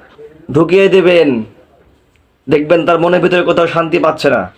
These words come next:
যদিও সামাজিক দৃষ্টিতে সে মনে হচ্ছে সুখে আছে, সে ভালোভাবে দিন পার করতেছে, কিন্তু খোঁজ নিয়ে দেখা যাবে যে তার ভিতরে কোনো না কোনো দিক দিকে সে কি হয়েছে,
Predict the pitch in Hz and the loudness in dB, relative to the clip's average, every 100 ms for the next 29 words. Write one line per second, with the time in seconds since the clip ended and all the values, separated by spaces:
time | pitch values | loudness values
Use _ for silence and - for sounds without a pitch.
0 | _ _ _ _ _ _ _ _ _ 131 | _ _ _ _ _ _ _ _ _ -4
1 | 156 170 208 214 208 190 190 190 170 180 | 0 2 4 2 0 0 0 0 0 -2
2 | 175 180 185 170 175 175 170 175 - 170 | -2 -2 -2 0 0 0 0 -2 -2 0
3 | 175 180 - 180 170 - _ _ _ _ | 2 2 2 0 0 -4 _ _ _ _
4 | _ _ _ - 165 151 180 180 180 170 | _ _ _ -4 -2 0 0 0 0 0
5 | 185 175 180 165 170 185 - 190 165 - | 0 0 0 -2 -2 -2 2 2 0 -4
6 | _ _ _ - 180 175 196 190 185 190 | _ _ _ -2 0 2 0 0 0 2
7 | 202 190 180 202 208 226 190 - - - | 2 2 0 2 2 2 2 -2 -10 -20
8 | _ _ 156 190 196 160 185 233 233 208 | _ _ -2 0 0 0 2 2 4 4
9 | 165 - - _ - 208 233 240 233 208 | 2 -2 -16 _ -2 0 0 0 0 2
10 | 208 180 196 202 190 185 202 233 285 214 | 0 2 2 2 2 2 2 2 2 2
11 | 226 233 226 226 160 120 | 4 2 2 2 2 -2